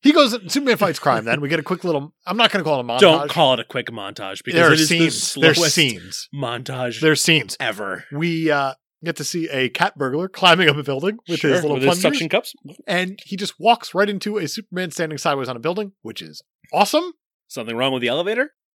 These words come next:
Speaker 2: I love Superman's one-liners in this
Speaker 1: They're really, really good.
Speaker 2: montage.
Speaker 1: Brian did air quotes. I wanna make that known. I think it's deserved.
Speaker 2: Yeah.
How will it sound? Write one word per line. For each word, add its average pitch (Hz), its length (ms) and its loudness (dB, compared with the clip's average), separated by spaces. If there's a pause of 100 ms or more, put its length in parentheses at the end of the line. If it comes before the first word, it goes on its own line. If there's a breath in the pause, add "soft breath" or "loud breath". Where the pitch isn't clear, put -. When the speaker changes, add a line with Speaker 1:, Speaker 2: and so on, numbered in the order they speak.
(180)
Speaker 2:
I 120 60 -4
love 135 260 0
Superman's 117 420 -8
one-liners 101 580 -10
in 113 140 -20
this - 240 -14 (220)
Speaker 1:
They're 127 160 0
really, 107 480 -8
really 95 480 -12
good. 101 260 -10
Speaker 2:
montage. 104 1000 -10 (280)
Speaker 1:
Brian 180 240 0
did 127 140 -6
air 110 100 -2
quotes. 107 380 -8
I - 60 -14
wanna 127 160 -4
make 117 120 -4
that 110 140 -8
known. 139 240 -6
I 98 40 -8
think 117 200 -12
it's 104 100 -16
deserved. 95 460 -16 (260)
Speaker 2:
Yeah. 123 240 -12